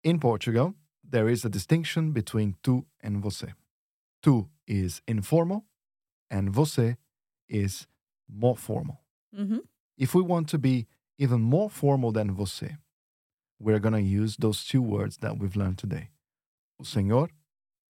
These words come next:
Speaker 1: and a señora.
Speaker 2: Mm-hmm.
Speaker 1: So let me give you an example here. If I were in Portugal, I would not address my professor at university as você.
Speaker 2: Okay.
Speaker 1: Even though it is slightly formal,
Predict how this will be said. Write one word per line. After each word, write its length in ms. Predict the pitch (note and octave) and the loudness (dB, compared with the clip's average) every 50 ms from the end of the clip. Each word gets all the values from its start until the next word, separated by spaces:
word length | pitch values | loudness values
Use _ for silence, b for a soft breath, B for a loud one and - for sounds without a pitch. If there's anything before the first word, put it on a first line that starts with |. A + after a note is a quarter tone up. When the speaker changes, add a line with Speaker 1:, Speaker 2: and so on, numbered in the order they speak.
| _ _ | _ _
Speaker 1:
and 300 | G#2+ G2+ G2 G2 G2+ - _ _ _ _ _ _ _ _ _ | -2 0 0 0 -4 -6 _ _ _ _ _ _ _ _ _
a 60 | A2 | -6
señora. 520 | G2 F#2+ - A2 G2 F#2 - A1+ - - - _ _ _ _ _ _ _ _ _ _ _ - | -4 -2 -2 -2 -2 0 -2 -6 -10 -14 -18 _ _ _ _ _ _ _ _ _ _ _ -14
Speaker 2:
Mm-hmm. 240 | A3+ G3+ F#3+ G#3+ B3 - - _ _ _ _ _ _ | -8 -4 -2 -2 -2 -4 -6 _ _ _ _ _ _
Speaker 1:
So 200 | - - C#3 C3 | 0 2 2 2
let 240 | C3 - D3 E3 | 2 0 0 0
me 80 | F3+ F3 | 0 2
give 180 | D3+ D#3+ D3+ D3 | 0 0 2 2
you 100 | D3 C3+ | 2 2
an 80 | B2 | 2
example 480 | A#2 G#2 F#2+ G#2 G#2+ G#2+ G#2+ G#2 G#2 G2+ | 0 -2 -2 0 0 0 0 -2 -6 -10
here. 260 | F2+ F2+ - - - - _ _ _ | -10 -10 -12 -14 -14 -16 _ _ _
If 120 | D#3+ C#3+ F3 | -2 0 2
I 20 | |
were 180 | F3 D3+ D3 C3 | 4 4 2 2
in 120 | A#2+ G#2 | 2 -2
Portugal, 720 | - A2+ A2+ G#2+ G2+ - - G2+ G#2+ G2+ G#2 A2 A2 - - _ _ _ _ _ _ _ _ | -2 0 -2 0 0 -4 -6 -6 -4 -4 -4 -6 -6 -10 -14 _ _ _ _ _ _ _ _
I 160 | - A2 G#2 | 0 0 2
would 180 | G#2 A2 G#2+ G2+ | 2 2 2 2
not 320 | G#2 A2+ A#2 A2 G2 - | 2 2 2 2 0 -4
address 640 | - A#2+ G#2 F2+ - G#2+ G#2 G2 F#2+ F2+ - - - - - | -6 -6 -6 -2 0 0 2 2 0 -2 -6 -10 -14 -16 -14
my 360 | - A2+ G2 F#2+ F#2+ F#2+ F#2+ F#2 | -14 -8 -4 -2 0 0 0 0
professor 600 | - A2 F#2+ - - G#2+ F#2+ - - - - - - | -2 -4 -2 -2 -2 -2 -2 -2 -6 -8 -8 -6 -8
at 200 | G#2+ - - - | -8 -10 -6 -6
university 680 | G2+ F#2+ F#2 F#2 G#2 A2 G2+ - - - A2+ A2+ A2 - _ _ _ _ _ _ _ _ | -6 -6 -4 -2 -2 -2 -2 -4 -4 -2 -2 -2 -2 -6 _ _ _ _ _ _ _ _
as 200 | - G2+ F#2+ F2 | -6 -4 -4 -4
você. 440 | - - G#2+ - - - - - - - _ _ _ | -4 -6 -6 -6 -6 -8 -8 -8 -10 -12 _ _ _
Speaker 2:
Okay. 440 | D4 E4 D#4+ - F3+ - A#3 E4 - _ _ _ - | -10 -8 -8 -8 -8 -8 -8 -8 -10 _ _ _ -2
Speaker 1:
Even 220 | D#3 D#3+ G3 E3+ | 0 2 4 4
though 260 | D#3 D3+ D3 D3 C#3+ - | 4 4 4 4 0 0
it 160 | - C#3 C#3 | 0 2 2
is 160 | F#3+ G3+ C#3+ - | 2 2 0 -4
slightly 420 | - A#2 A2+ G#2 G2+ - A#2 G#2+ | -6 -4 -4 -2 -2 -4 -6 -8
formal, 420 | - - - - - - - - | -8 -6 -8 -8 -8 -10 -12 -18